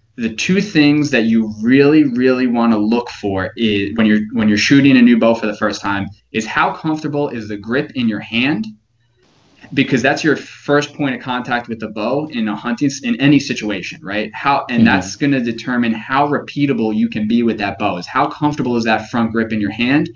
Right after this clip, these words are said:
Speaker 1: And then the second thing is how comfortable is the draw cycle for you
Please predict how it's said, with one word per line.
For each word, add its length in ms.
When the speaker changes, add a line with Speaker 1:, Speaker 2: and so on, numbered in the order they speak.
Speaker 1:
And 180
then 200
the 80
second 420
thing 200
is 300
how 240
comfortable 840
is 180
the 100
draw 360
cycle 420
for 300
you 260